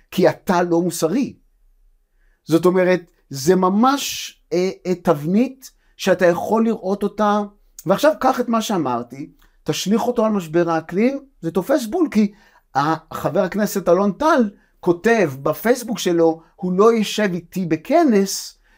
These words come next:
כי זה כמו להזמין מכחיש שואה לכנס על יהדות מזרח אירופה." אוקיי? זאת אומרת, הוא לא ידון אפילו בפרשנות אחרת לאותם עובדות, "כי אני לא מוסרי",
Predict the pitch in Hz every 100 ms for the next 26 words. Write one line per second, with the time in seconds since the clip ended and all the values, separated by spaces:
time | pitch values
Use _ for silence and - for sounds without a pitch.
0 | _ 185 170 180 - 190 220 190 147 208
1 | 196 - - 208 - 220 226 160 165 170
2 | 170 160 143 139 143 135 127 123 120 123
3 | 107 104 - _ _ _ _ _ _ _
4 | _ 113 113 240 - _ - 143 156 156
5 | - 165 208 294 190 135 190 285 277 -
6 | - 247 262 208 196 196 _ 135 127 160
7 | 165 165 165 - 160 147 165 180 233 190
8 | - 208 202 160 160 170 196 185 208 330
9 | - _ - - 247 170 143 131 143 -
10 | - -